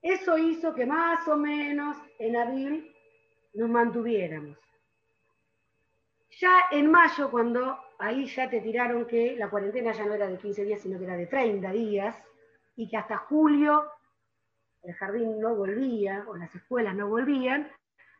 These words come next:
ahí fue cuando la situación se empezó a tornar más complicada, porque había papás que de verdad estaban pasando momentos muy difíciles, a muchos, se, obviamente que se los tuvo en cuenta y se los,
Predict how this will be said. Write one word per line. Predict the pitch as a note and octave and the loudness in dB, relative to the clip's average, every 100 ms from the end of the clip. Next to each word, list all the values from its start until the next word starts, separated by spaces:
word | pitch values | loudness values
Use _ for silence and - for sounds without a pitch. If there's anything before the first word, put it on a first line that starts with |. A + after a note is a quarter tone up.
| _ _ _ _ _ - | _ _ _ _ _ -4
ahí | A3 C#4+ | 0 0
fue | D4+ C#4+ | 0 0
cuando | C#4 C#4 D#4 D#4+ - - _ _ _ _ _ _ - | 0 4 6 4 2 -12 _ _ _ _ _ _ -12
la | G#3+ | -12
situación | A3 G#3+ G#3 C4+ | -8 -8 -4 -4
se | B3 | -4
empezó | G#3 A3+ | -6 -6
a | |
tornar | A3+ A#3 C4+ | -6 0 0
más | B3+ B3 | 2 2
complicada, | A#3 - A3+ E4 C#4 G3 E3+ - | 0 -6 0 4 4 2 -6 -10
porque | G3 F3+ | -14 -10
había | G3+ A3+ | -6 -4
papás | A3 B3 B3 | -4 -4 -4
que | G#3+ | -4
de | G3+ | -4
verdad | G3 G#3 D4 E4+ | -2 0 4 4
estaban | C4+ A#3+ A3+ | 2 -2 -4
pasando | A3 G#3+ A3 | -4 -6 -4
momentos | A3 A3 G#3+ | -2 -2 -4
muy | A3 A3+ | -4 -4
difíciles, | A3+ E4 D4 B3 A#3+ A#3 A#3 - _ _ _ _ _ _ - | -2 0 0 -2 -2 -2 -2 -10 _ _ _ _ _ _ -8
a | A3 | -2
muchos, | C#4 D4+ D4+ D4+ - | 0 2 0 -4 -10
se, | - A#3+ | -14 -4
obviamente | A#3 A3+ C#4+ E4+ | -2 0 -2 -2
que | A#3 | -6
se | G#3+ | -8
los | G3+ | -10
tuvo | - G3+ | -8 -6
en | G3 | -6
cuenta | A#3+ A#3+ B3 C4 | -4 -6 -6 -8
y | G#3+ | -10
se | G3+ | -12
los, | F3+ | -14